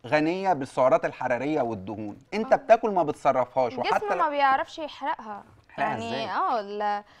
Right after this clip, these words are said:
Speaker 2: الكلام ده كله الجسم مش هيبقى متقبل ان هو يحرق كل اللي داخل عليه دوت، وغير كده وكده بعدها تلاقيه داخل حلويات بقى وسكريات.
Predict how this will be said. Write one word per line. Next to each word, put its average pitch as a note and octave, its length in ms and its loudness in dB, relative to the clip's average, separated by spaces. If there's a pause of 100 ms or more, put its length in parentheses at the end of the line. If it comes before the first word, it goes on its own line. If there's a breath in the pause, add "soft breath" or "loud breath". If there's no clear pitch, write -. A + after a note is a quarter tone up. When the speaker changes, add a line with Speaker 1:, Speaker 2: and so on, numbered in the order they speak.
(420 soft breath)
Speaker 2:
الكلام B3 380 0
ده D#4+ 80 2
كله F4 280 -2
الجسم E4 400 -8
مش - 220 -10
هيبقى A#3 540 2
متقبل C4 480 -2
ان D#4 120 -4
هو F4 120 0
يحرق E4+ 380 -4
كل E4+ 200 -6
اللي D4 180 -4
داخل D4 320 -4
عليه A#3+ 320 -4
دوت، C4 320 -4
وغير E4+ 340 -4
كده G4+ 180 0
وكده G4 300 -2
بعدها D#4 400 2
تلاقيه C#4+ 280 -4
داخل D4+ 280 -4
حلويات A3+ 720 -4
بقى G#3 360 -2
وسكريات. - 520 -8